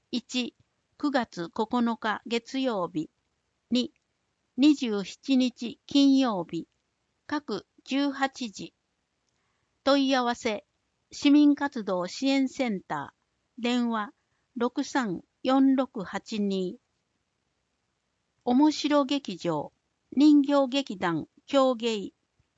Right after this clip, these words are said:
日時、九月十四日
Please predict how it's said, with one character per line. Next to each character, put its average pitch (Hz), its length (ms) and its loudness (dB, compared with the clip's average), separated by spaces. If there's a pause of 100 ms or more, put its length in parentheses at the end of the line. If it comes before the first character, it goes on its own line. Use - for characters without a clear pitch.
(800)
日 269 340 0
時、 185 280 -8 (560)
九 311 140 -4
月 220 480 -4
十 247 240 -4
四 208 200 -4 (160)
日 - 220 -8